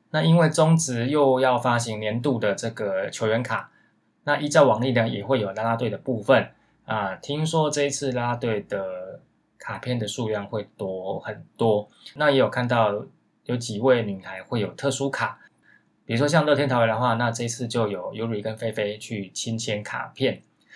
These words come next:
那不过说到这个卡片呢，其实在纳入啦啦队的部分之后，其实中职的球员卡会有一个很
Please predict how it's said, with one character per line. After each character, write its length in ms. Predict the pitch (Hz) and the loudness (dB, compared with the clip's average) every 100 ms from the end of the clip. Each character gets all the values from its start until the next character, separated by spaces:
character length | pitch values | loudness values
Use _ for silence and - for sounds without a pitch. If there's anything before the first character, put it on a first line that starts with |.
| - - _ | -20 -20 _
那 80 | 151 | -4
不 200 | 151 165 | 0 2
过 200 | 196 175 | 6 6
说 280 | 160 165 156 | 4 2 4
到 220 | 156 135 | 6 6
这 180 | 131 139 | 4 -2
个 580 | 135 120 107 98 90 - _ _ _ _ _ | -4 -2 0 -2 -6 -14 _ _ _ _ _
卡 300 | - 107 92 - | -10 -8 -8 -6
片 320 | - 151 123 | 2 2 2
呢， 180 | 110 107 | -2 -4
其 220 | - 113 | -8 -6
实 440 | 120 120 117 120 117 - _ _ _ - | -6 -4 -2 -2 -6 -14 _ _ _ 0
在 420 | 156 139 131 135 - | 4 4 2 -2 2
纳 260 | 160 135 | 4 6
入 240 | 135 143 143 | 4 0 0
啦 160 | 139 | 2
啦 160 | 143 139 | 4 4
队 260 | - 131 | 2 0
的 120 | 117 104 | 0 -4
部 160 | - | -4
分 240 | 120 113 104 | 0 -2 -2
之 240 | - 107 | -6 -6
后， 280 | 95 113 92 | -4 -4 -4
其 180 | - 113 | -8 -8
实 220 | 113 107 | -6 -8
中 240 | 104 135 135 | -2 -2 -2
职 180 | 113 | -8
的 160 | 101 98 | -8 -6
球 180 | - 101 | -6 -6
员 120 | 104 | -6
卡 160 | 98 92 | -8 -6
会 160 | 131 | -4
有 60 | 101 | -4
一 20 | |
个 120 | 101 | -4
很 200 | 92 - | -10 -12